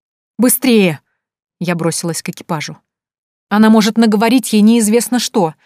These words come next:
Фиона в положении, на нее нельзя вываливать такие новости просто так, потому что так захотелось взбалмошной девице.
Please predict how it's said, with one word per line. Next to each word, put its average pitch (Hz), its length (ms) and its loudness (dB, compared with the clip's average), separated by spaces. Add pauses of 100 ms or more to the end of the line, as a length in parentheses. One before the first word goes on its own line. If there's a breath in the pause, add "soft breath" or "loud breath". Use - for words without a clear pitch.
(400)
Фиона 254 320 2
в - 100 -12
положении, 220 600 2
на 202 80 4
нее 240 280 4
нельзя 254 340 2
вываливать 214 480 -2
такие 233 300 -2
новости 233 400 0
просто 226 340 -4
так, - 320 -4 (320 soft breath)
потому 226 280 0
что 214 160 -4
так 240 200 -2
захотелось 220 580 0
взбалмошной 233 680 0
девице. 208 520 -2